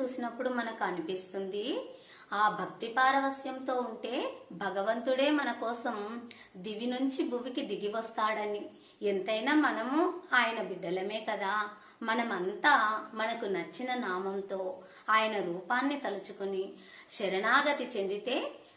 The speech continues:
మన ప్రతి అడుగులోనూ వెన్నంటే ఉంటాడు.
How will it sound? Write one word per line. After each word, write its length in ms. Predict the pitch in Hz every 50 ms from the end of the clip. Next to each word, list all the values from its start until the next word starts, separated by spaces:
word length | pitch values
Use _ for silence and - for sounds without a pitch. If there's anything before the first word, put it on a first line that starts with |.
| _ -
మన 440 | 254 269 277 269 233 214 220 220 226 - -
ప్రతి 280 | 233 220 220 226 254 240
అడుగులోనూ 800 | - - 190 190 202 208 269 277 277 269 262 262 262 311 - 330 - - - - - - - -
వెన్నంటే 680 | 208 202 202 220 240 254 269 269 262 254 269 294 330
ఉంటాడు. 500 | 381 320 262 240 - 233 208 196 185 185